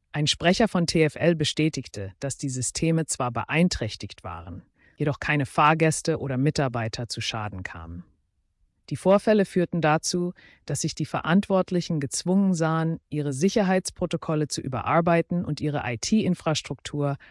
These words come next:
einer umfassenden Prüfung zu unterziehen. Die Vorfälle in Bayern und London sind Teil eines besorgniserregenden Trends,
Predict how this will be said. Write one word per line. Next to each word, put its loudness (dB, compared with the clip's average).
einer -4
umfassenden 0
Prüfung -6
zu -12
unterziehen. -10
Die -4
Vorfälle 6
in 0
Bayern 4
und -2
London 0
sind -4
Teil 4
eines -2
besorgniserregenden -2
Trends, -6